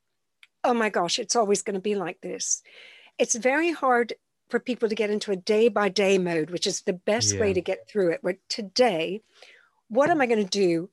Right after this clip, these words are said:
Speaker 1: that's gonna be good for my well-being? What do I have to do that's gonna, you know, that I have to do for my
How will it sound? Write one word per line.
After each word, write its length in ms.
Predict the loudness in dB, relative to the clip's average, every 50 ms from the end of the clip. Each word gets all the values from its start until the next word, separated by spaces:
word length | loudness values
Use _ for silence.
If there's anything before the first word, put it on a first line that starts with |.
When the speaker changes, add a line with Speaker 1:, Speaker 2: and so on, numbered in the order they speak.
| _ _ -4
Speaker 1:
that's 160 | -4 -4 -4
gonna 160 | -2 -2 -2
be 60 | 0 0
good 180 | 0 -2 -2
for 120 | -2 -4 -2
my 160 | -2 -2 -2
well-being? 600 | -2 -2 -4 -4 -2 -2 -2 -2 -2 -4 -6 -8 _ -20 _ _ _ _ -20 -20 _
What 160 | 0 0 2 2
do 100 | 4 2
I 60 | 0 0
have 220 | 0 -4 -4 -4
to 80 | -4 -6
do 300 | -4 0 2 4 4 4
that's 200 | 2 0 -2 -4
gonna, 280 | -6 -6 -4 -4 -4 -4 _ -6
you 80 | -8 -8
know, 60 | -6
that 160 | -6 -6 -6
I 60 | -6
have 280 | -6 -4 -4 -4 -4 -4
to 80 | -4 -4
do 120 | -4 -4
for 140 | -4 -4 -8
my 100 | -8 -8